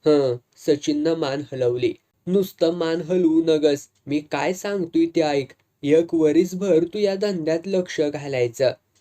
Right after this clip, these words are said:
"हा? म्हणजे फक्त हिसाब ठेवायचा आणि मी नसलो तर म्हशींकडे लक्ष ठेवायचं." तो विचारात पडला. "म्हणजे मी दोन चार दिस गावाला गेलो तरच." "हाय कबूल, पण अप्पा,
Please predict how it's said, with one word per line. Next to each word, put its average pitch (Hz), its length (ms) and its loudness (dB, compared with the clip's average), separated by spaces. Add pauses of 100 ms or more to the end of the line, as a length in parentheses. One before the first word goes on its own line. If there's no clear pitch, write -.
"हा? 147 200 -8 (560)
म्हणजे 147 360 2
फक्त 156 560 -6
हिसाब 170 500 -4 (140)
ठेवायचा 170 580 -2
आणि 165 220 -2
मी 190 280 -2
नसलो 175 480 0 (360)
तर 247 140 4
म्हशींकडे 180 680 -2
लक्ष 151 280 -2
ठेवायचं." 131 640 -2 (500)
तो 247 120 4
विचारात 175 480 -2 (100)
पडला. 131 380 -2 (500)
"म्हणजे 156 320 2
मी 180 140 4
दोन 151 340 0
चार 180 260 -4
दिस 170 280 -2
गावाला 151 500 -4
गेलो 160 480 0
तरच." 127 360 0 (340)
"हाय 135 300 -6
कबूल, 190 360 -2 (420)
पण 143 160 0
अप्पा, 135 500 -2